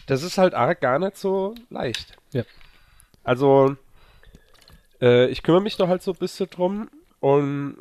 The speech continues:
Speaker 1: da hast du dann halt immer fünfzig Ideen und so und dann denkst du halt, okay, das ist schwer umzusetzen. Da, also das, das Ding ist halt, das muss, ähm, eine Qualität haben, dass es nicht unfreiwillig komisch wird oder
Speaker 2: Ja,
Speaker 1: so.
Speaker 2: es
Speaker 1: Dass
Speaker 2: muss
Speaker 1: es so
Speaker 2: halt auch
Speaker 1: aussieht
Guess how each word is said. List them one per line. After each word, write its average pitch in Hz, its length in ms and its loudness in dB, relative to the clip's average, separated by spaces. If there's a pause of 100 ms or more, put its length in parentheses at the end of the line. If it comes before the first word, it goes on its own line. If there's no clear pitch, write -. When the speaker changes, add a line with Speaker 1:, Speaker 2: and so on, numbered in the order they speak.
Speaker 1:
da 120 120 -4
hast 139 140 0
du 165 60 -2
dann 156 180 2
halt 156 140 4
immer 175 180 2
fünfzig 185 420 -10
Ideen 180 460 -2
und 196 140 -6
so 185 300 -4
und 160 200 -6
dann 156 460 -6
denkst 147 220 -4
du 151 60 -6
halt, 143 140 0
okay, 135 500 -2 (600)
das 147 160 4
ist 156 120 -4
schwer 143 280 0
umzusetzen. 131 880 -4
Da, 131 160 0
also 139 240 0 (240)
das, - 320 -6
das - 140 -8
Ding 214 160 -2
ist - 160 0
halt, 131 140 0
das - 120 -8
muss, 160 180 -2
ähm, 170 240 -2 (540)
eine 135 380 0
Qualität 143 640 -4
haben, 165 320 -4 (880)
dass 131 160 -2
es 139 140 -8
nicht 156 160 2
unfreiwillig 147 580 -2
komisch 131 400 -4
wird 101 160 -4
oder 101 160 -4
Speaker 2:
Ja, 117 160 2
Speaker 1:
so. 131 40 4
Speaker 2:
es 127 80 0
Speaker 1:
Dass - 60 -2
Speaker 2:
muss 151 100 2
Speaker 1:
es - 40 -6
so 143 60 6
Speaker 2:
halt 127 100 10
auch 139 80 10
Speaker 1:
aussieht 156 260 2